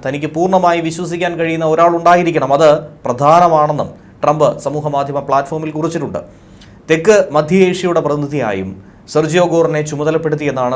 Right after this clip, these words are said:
ട്രംപ് പിന്നാലെ പറഞ്ഞത്. സെർജിയോ ഒരു അസാധാരണ അംബാസഡറായി മാറുമെന്ന കാര്യത്തിൽ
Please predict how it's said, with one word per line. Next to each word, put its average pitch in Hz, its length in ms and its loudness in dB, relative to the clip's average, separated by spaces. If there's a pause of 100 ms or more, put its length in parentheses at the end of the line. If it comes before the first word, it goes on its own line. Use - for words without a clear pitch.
ട്രംപ് 127 260 -2
പിന്നാലെ 120 380 -2
പറഞ്ഞത്. 104 320 -6 (640)
സെർജിയോ 190 400 6
ഒരു 185 140 6
അസാധാരണ 180 520 2 (100)
അംബാസഡറായി 160 680 2
മാറുമെന്ന 143 400 -4
കാര്യത്തിൽ 127 260 -4